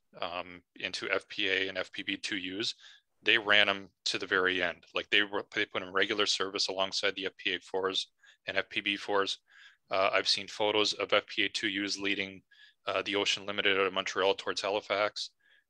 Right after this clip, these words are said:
Uh, I've seen them on, uh, corridor trains between Toronto and Montreal, uh, Southwestern Ontario. I've even seen them on the Montreal section of the Canadian,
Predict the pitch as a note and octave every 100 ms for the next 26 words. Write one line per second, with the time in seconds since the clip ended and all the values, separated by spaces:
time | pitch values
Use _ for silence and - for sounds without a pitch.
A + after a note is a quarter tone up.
0 | _ G2 F#2+ G#2 G2 - G2+ G2 G2 -
1 | G2 F2+ - - - F2+ F2 E2+ - A2+
2 | A2 G#2+ - G#2 G2 G2+ - G2 - G2
3 | - G2 F#2+ F#2+ F#2 F#2 F#2 F#2 F#2 _
4 | _ _ _ _ - F#2 F2+ - A2+ A2+
5 | G#2+ - G2 - F#2+ G2 G2+ G2 A2 A#2
6 | - A2 G2+ G#2 G2 G2+ F#2 F#2 F#2 F#2+
7 | G2+ A2 F#2+ - G#2 - G2+ - - G2
8 | G2 F#2+ F2